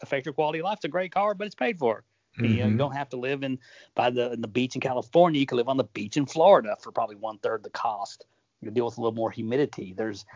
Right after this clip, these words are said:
Speaker 1: you know, it just depends on what your goals are, you know, or you can, you know, start your own business, launch it, sell it, be a multimillionaire,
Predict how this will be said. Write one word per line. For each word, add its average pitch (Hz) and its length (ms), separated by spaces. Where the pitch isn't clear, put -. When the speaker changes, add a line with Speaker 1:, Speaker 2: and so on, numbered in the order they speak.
Speaker 1:
you 117 60
know, 113 100
it 107 60
just 170 160
depends 208 240
on 180 40
what 185 200
your 127 80
goals 117 500
are, 98 320
you - 80
know, 131 140
or 160 260
you 160 160
can, 175 220
you 160 80
know, 175 240
start 123 280
your 139 100
own 160 140
business, 185 560
launch 139 320
it, 190 140
sell 131 260
it, 131 120
be 127 100
a 127 60
multimillionaire, 165 800